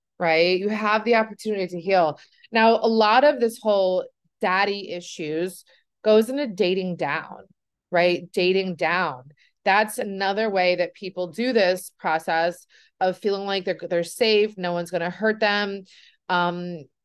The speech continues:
but you're recreating the patterns 'cause you're dating down. You're dating people that, that you're, <sighs> I,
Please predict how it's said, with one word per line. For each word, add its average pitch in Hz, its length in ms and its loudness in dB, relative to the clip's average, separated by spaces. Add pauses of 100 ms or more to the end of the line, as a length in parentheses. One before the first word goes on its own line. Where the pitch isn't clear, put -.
(720)
but 214 140 2
you're 202 140 6
recreating 202 400 2
the 180 80 -6
patterns 160 600 -2
'cause 196 260 -4
you're 202 100 0
dating 185 420 -4
down. 151 440 -6 (260)
You're 185 120 -2
dating 202 360 -2
people 202 600 2
that, 165 440 0 (280)
that 170 400 -2 (300)
you're, 180 600 -4 (880)
<sighs> - 360 -20
I, 196 220 -6